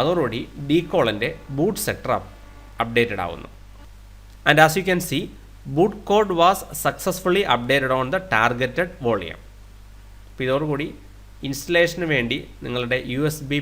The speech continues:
പെൻ ഡ്രൈവ് തയ്യാറായി. ഇനി വേണ്ടത് നിങ്ങളുടെ ഡി വി ഡിയിലുള്ള കംപ്ലീറ്റ് ഫയൽസ് ഈ യു എസ് ബി പെൻ ഡ്രൈവിലേക്ക് പകർത്തുക എന്നുള്ളതാണ്. അതിനാവശ്യമായ സ്പേസ് ഉള്ളതായിരിക്കണം നിങ്ങളുടെ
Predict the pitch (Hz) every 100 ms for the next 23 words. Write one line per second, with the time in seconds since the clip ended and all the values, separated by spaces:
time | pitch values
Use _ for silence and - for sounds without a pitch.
0 | 143 117 117 113 123 139 110 110 101 -
1 | - - - - - - - 160 202 117
2 | 107 123 233 - - - - 113 139 143
3 | 135 123 127 143 143 139 143 170 - -
4 | - - - - 110 113 156 190 - 110
5 | 104 104 - 175 - - - - - -
6 | - - - - - 131 135 139 143 156
7 | 151 113 113 120 113 110 - 110 107 -
8 | 113 101 92 - - - - - - -
9 | - - - 113 113 131 131 131 147 135
10 | 139 143 - - 139 - 170 160 135 131
11 | 123 185 151 120 117